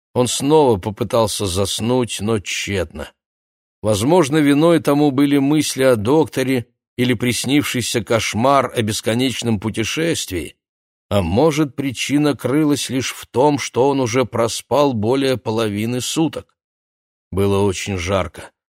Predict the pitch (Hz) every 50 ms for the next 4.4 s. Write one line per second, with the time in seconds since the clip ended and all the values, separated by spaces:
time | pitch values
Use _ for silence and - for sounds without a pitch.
0 | _ _ _ _ - - 117 120 117 101 113 110 98 90 90 101 101 95 90 101
1 | 117 123 117 110 113 113 104 95 92 107 110 117 120 110 92 104 104 107 104 92
2 | 90 107 104 107 107 101 92 87 80 82 90 85 - _ _ _ _ _ _ _
3 | _ _ 95 92 92 110 127 135 120 117 120 120 104 - 120 113 117 107 - -
4 | 120 110 101 85 - - 60 -